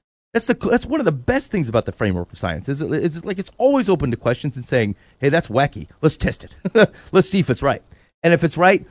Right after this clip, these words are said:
then we change how we think. If it's not right, then we stop talking about it because it's not right." Um, anyway, sorry, long time, right? It's just, like, that, the humility thing has been sticking with me, and I, and I just, I've noticed it more and more in a bunch of different circles. Um,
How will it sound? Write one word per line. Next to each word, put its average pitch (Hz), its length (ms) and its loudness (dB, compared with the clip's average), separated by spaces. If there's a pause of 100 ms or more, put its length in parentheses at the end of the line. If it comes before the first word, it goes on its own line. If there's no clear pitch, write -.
then 170 100 2
we 180 100 2
change 185 300 2
how 160 100 4
we 131 100 2
think. 113 360 -6 (260)
If 143 120 -2
it's 156 160 0
not 170 200 4
right, 135 240 2
then 131 120 0
we 135 120 0
stop 147 260 0
talking 127 320 0
about 98 260 -2
it 104 80 -6
because 113 260 -6
it's 120 120 -12
not 107 140 -10
right." 113 260 -6 (400)
Um, 98 400 0 (200)
anyway, 151 280 6
sorry, 143 240 2
long 175 200 4
time, 160 200 4
right? 127 120 4
It's 135 180 2
just, - 200 -4
like, 139 160 -2
that, 160 160 2
the 151 80 -2
humility 196 380 4
thing 151 160 0
has 113 80 0
been 123 140 -4
sticking 139 260 -4
with 139 160 -2
me, 127 80 -2
and 117 100 -2
I, 123 40 4
and 117 180 0
I 123 40 2
just, 120 180 -4
I've 113 160 -6
noticed 147 300 2
it - 60 -6
more 120 160 -2
and 113 80 0
more 117 180 2
in 107 60 0
a 95 60 0
bunch 123 260 -2
of 104 60 -8
different - 260 -6
circles. 92 520 -6 (400)
Um, 127 200 2